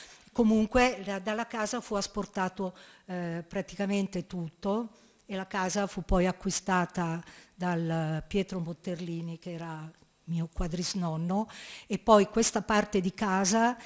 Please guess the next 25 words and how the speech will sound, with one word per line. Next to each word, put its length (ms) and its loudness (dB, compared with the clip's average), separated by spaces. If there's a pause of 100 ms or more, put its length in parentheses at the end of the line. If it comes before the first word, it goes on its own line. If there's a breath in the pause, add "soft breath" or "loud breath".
(160 loud breath)
è 180 2
rimasta 720 2
ai 140 2
nipoti, 480 0
ai 100 -2
cugini 420 4
della 140 4
mia 160 2
bisnonna, 560 0
che 100 -6
erano 340 2
la 100 -2
famiglia 440 -2
Caimi, 580 2 (340 loud breath)
Aristide 600 -4
Caimi, 460 -4
Aristofane 600 -6
Caimi, 520 -6 (260 loud breath)
i 100 -6
quali 280 4
la 120 2
vendettero 760 4
agli 200 -2
attuali 400 -4
proprietari 800 -8